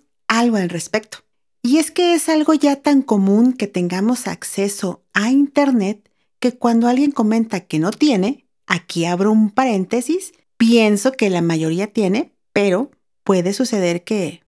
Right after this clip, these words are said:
alguien no. No lo creo, pero puede suceder. Cierro paréntesis. <laughs> A uno se le salen los ojos de la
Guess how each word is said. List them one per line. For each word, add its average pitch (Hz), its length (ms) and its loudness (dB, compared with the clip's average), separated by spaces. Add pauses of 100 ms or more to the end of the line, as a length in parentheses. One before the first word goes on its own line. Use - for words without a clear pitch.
(160)
alguien 254 320 4
no. 269 260 2 (160)
No 254 200 4
lo 285 120 2
creo, - 320 0
pero 160 300 -2
puede 156 220 -2
suceder. - 420 -14 (220)
Cierro 190 800 -4
paréntesis. - 560 -14 (180)
<laughs> 220 680 -2 (720)
A 233 260 -2
uno 294 340 6
se 285 180 2
le 226 160 2
salen 247 440 2
los 226 480 2
ojos 269 380 2
de 247 100 2
la 214 260 -2